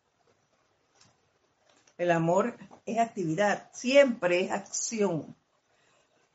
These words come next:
Y lo vamos a ver más adelante, así que no me voy a adelantar. Lo vamos a ver con calma ahorita. Dice, "Sin embargo, la capacidad de empujar a través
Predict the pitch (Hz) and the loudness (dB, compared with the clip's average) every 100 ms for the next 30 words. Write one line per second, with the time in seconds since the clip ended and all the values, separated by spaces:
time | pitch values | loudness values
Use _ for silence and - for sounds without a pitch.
0 | _ _ - 196 185 196 254 226 180 208 | _ _ 2 4 6 4 4 4 2 2
1 | 185 190 208 220 247 185 156 - 170 196 | 0 -2 -4 2 2 2 -4 -10 -8 -4
2 | 208 202 180 180 170 165 - _ - _ | -4 -2 -2 -2 -4 -8 -18 _ -20 _
3 | _ _ - - _ _ _ _ _ - | _ _ -20 -20 _ _ _ _ _ -20
4 | - - 175 156 165 196 143 147 139 - | -20 -18 -8 -4 -2 -2 -2 -2 -4 -8
5 | _ - 170 143 185 170 165 175 180 _ | _ -6 -6 -2 4 4 4 -2 -10 _
6 | - 139 135 - _ _ _ _ _ _ | -8 -6 -6 -10 _ _ _ _ _ _
7 | _ _ _ - - - 269 294 262 226 | _ _ _ -14 -12 -8 -4 2 4 6
8 | 175 147 139 160 _ _ _ _ _ _ | 6 6 -4 -14 _ _ _ _ _ _
9 | - 202 208 202 208 208 196 226 233 262 | 0 2 4 4 2 2 6 6 10 10
10 | 247 202 165 170 156 - 135 143 - - | 10 8 -2 -4 -4 2 6 6 4 -10
11 | - 147 151 131 123 180 196 190 - | -6 -6 -6 -8 -2 2 2 0 -8